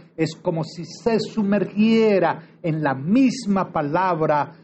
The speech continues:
del Eterno. "Yo los he bautizado a ustedes con agua, pero Él los bautizará con el Espíritu de santidad".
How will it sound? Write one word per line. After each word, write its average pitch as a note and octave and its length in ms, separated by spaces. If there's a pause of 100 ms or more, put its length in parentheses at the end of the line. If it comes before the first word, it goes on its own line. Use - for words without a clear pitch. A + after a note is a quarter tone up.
(160)
del E3 260
Eterno. D#3 760 (260)
"Yo G#3+ 220
los A#3 240
he G#3+ 60
bautizado G3 640
a - 20
ustedes F3+ 420
con E3 220
agua, D#3 320 (460)
pero F#3+ 580 (420)
Él F#3+ 800
los F3 500
bautizará D#3 1300 (400)
con B2+ 200
el B2 120
Espíritu D3 800
de B2 160
santidad". C3 1400